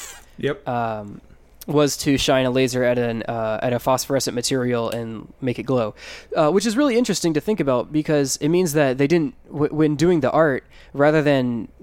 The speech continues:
Speaker 2: doing pixel art, they,
Speaker 1: Mm-hmm.
Speaker 2: uh, had to do math <laughs>
Speaker 1: <laughs>
Speaker 2: and define the positions of each of the, uh,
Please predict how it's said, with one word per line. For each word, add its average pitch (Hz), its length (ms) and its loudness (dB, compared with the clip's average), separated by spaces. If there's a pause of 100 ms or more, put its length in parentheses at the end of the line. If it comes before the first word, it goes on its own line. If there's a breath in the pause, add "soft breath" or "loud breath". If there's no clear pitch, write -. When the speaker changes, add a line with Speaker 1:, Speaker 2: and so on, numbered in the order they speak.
(100)
Speaker 2:
doing 147 320 2
pixel 151 400 2
art, 117 280 0
they, 123 380 4
Speaker 1:
Mm-hmm. 123 60 4
Speaker 2:
uh, 123 540 2 (840 soft breath)
had 143 200 2
to 139 80 2
do 135 160 2
math 123 540 0 (420)
<laughs> - 400 -2
Speaker 1:
<laughs> - 920 -2
Speaker 2:
and 165 260 2
define 156 500 2
the 147 60 0
positions 151 500 0
of 127 120 -2
each 135 180 0
of 139 100 -2
the, 135 200 0
uh, 127 420 0